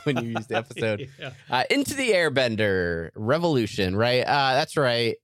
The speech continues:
Speaker 1: Uh, The Last Airbender, uh, new high-priced series, uh, just released on Netflix. Uh, if you are a fan of The Last Airbender,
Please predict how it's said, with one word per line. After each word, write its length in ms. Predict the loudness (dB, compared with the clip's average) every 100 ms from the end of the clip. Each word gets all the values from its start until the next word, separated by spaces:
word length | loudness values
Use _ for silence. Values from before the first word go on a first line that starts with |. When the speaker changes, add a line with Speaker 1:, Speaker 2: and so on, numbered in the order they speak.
| -6
Speaker 1:
Uh, 240 | 0 0
The 120 | 2 0
Last 260 | 0 -2 0
Airbender, 840 | 0 2 0 2 2 2 0 -2 _ _ _ _
uh, 260 | -2 0 0
new 640 | 0 0 2 2 2 0 -2 _ _ _ _ _ _ _ -20 -6
high-priced 1080 | -2 -2 -4 -2 2 4 2 0 -8 -18 -20 _ _
series, 880 | -18 -4 0 2 0 0 -2 -4 -14 _ _ _ -2
uh, 340 | 0 2 0 -4
just 280 | -2 -2 0
released 400 | -2 0 -2 -6 -2
on 340 | -2 -2 -2
Netflix. 880 | -2 -4 _ 0 2 0 -2 -16 -20 _ _ _ -2
Uh, 440 | 2 4 2 0 -4 _ _
if 300 | -2 -2 0
you 160 | 0 2
are 120 | 2
a 80 | 0
fan 420 | -2 0 0 0
of 160 | -2 -2
The 100 | -2
Last 420 | 0 0 -2 -4
Airbender, 680 | -2 -2 -2 -2 0 0